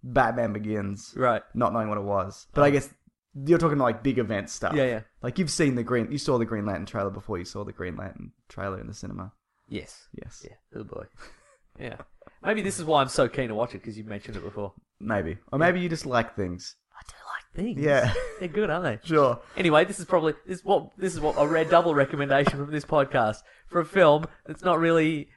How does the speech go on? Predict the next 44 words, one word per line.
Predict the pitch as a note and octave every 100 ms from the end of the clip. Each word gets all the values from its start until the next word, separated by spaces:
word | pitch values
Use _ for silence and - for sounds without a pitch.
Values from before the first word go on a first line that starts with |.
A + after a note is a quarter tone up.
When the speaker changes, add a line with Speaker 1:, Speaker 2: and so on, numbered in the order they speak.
| -
Speaker 2:
part | E3+ D#3+
of | D#3+
our | D3+ D3+ D3 - -
worldview | - D#3+ D#3 B2+ B2+ B2+ A2+ A2+ E3+ E3+
in | C3+
this, | C3 - -
here. | C3+ B2+ G#2+ -
Speaker 1:
Oh. | F3
Speaker 2:
There's | F3+ F#3+ F3+
no | G3
superheroes, | F#3 E3+ F3+ F#3+ F#3
or | F#3
is | F3
there? | D3+ B2+
I | A#2+
don't | D3 A2+
know. | A2+ G3
Speaker 1:
I'm, | F#3+ F#3 F#3
I'm | F3+
gonna | F3 F3
wait | D#3+ D#3+
a | D#3
year, | D3 D#3+ F#3+
then | D3+
I'm | D3
gonna | C#3
recommend | C#3 C#3 D3 C3+ C3
it | A#2+
again. | B2 A#2+ A#2+
Speaker 2:
Great. | D3 C3 - C#5+ A#4+ A4 - -
Speaker 1:
<laughs> | - - - - - _ - F3+ F#3+ F3 D#3+ C#3+
All | F3+
right. | F3+ D#3 -
Um, | E3+ F3+ F3+ F3 E3+ -
I'm | F3+
also | G3+ G#3 F#3
reading, | D#3+ D3+ D3 C#3+ C#3+
uh, | C#3 C3 B2+ - - _
the | -
current | D3 E3 D3 A2+
run | C3 B2
of | G#2+
Batman | A#2+ A#2 A#2 A2 A2 A#2 - _ - -
that | A2+ G#2 -